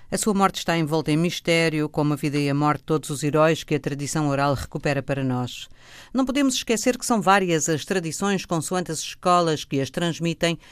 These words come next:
e os mestres da palavra que as dirigem. Sem eles, pouco saberíamos da busca do ouro, do comércio, da importância das cidades, Djenné, Tombuctu, e da chegada dos árabes à região.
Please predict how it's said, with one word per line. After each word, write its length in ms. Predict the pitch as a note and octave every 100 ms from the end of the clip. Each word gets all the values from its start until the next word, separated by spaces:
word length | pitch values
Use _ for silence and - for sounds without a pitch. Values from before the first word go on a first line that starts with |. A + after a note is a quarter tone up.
| - -
e 120 | D3+
os 160 | D3 E3+
mestres 600 | F#3 F#3+ D#3+ - F3+ D3+
da 80 |
palavra 440 | E3 D3+ C3+ C3+ C#3+
que 200 | - C#3
as 180 | C3+ B2
dirigem. 580 | E3 E3+ D3+ D3 C3 - - - -
Sem 340 | - G#3 F#3+
eles, 400 | F#3 F3 D#3+ -
pouco 320 | - C#4 C4+ -
saberíamos 840 | G3+ F3 F#3 E3+ D3+ D3 C3+ -
da 120 | D#3
busca 300 | F3+ F#3 -
do 140 | D#3 D3+
ouro, 420 | D#3+ F3 F3+ F#3 - - -
do 160 | D#3+
comércio, 800 | - D#3+ C#3+ D3 D3+ - E3 D#3+ - _ _
da 140 | E3+ A#3
importância 600 | A#3 F#3 - F#3+ E3+ E3+
das 160 | D#3+ -
cidades, 880 | D3 C3 C3 D3 C#3+ D#3 D#3 - -
Djenné, 640 | A#2+ F3 D#3 D3 D#3+ E3
Tombuctu, 800 | - E3+ E3 E3 - D#3 D#3+ E3 - - - _ C#3+
e 100 | C#3+
da 260 | D3+ D3
chegada 680 | C#3 - D#3+ E3+ D3+ D3 D#3+
dos 320 | F3 F#3 D#3
árabes 720 | D3 C3+ C#3 B2+ C#3 C3 - -
à 160 | D3+
região. 600 | B2+ D#3 D#3 C#3 C3 B2